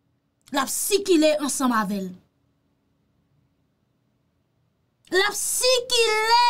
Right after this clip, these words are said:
ansanm avè l. Aksyon sa a pase nan Kafoukas. Pou moun ki konn zòn Tomond byen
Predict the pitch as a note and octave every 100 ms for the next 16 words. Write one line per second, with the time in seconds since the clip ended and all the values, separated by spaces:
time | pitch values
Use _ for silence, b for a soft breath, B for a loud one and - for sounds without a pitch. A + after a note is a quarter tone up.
0 | - B - F#4 - E4 D4 C4 C4 E4+
1 | F#4 - A#4 - G4 F4 E4 D#4 G4 E4
2 | D#4 D#4+ D4 D#4+ - E4+ - - - _
3 | _ _ _ _ _ _ _ _ _ _
4 | _ _ _ - E4+ E4 D#4 D#4 - D4+
5 | B3 C4+ B3+ A#3+ A#3 B3+ A#3 A3 F#3+ B3
6 | C4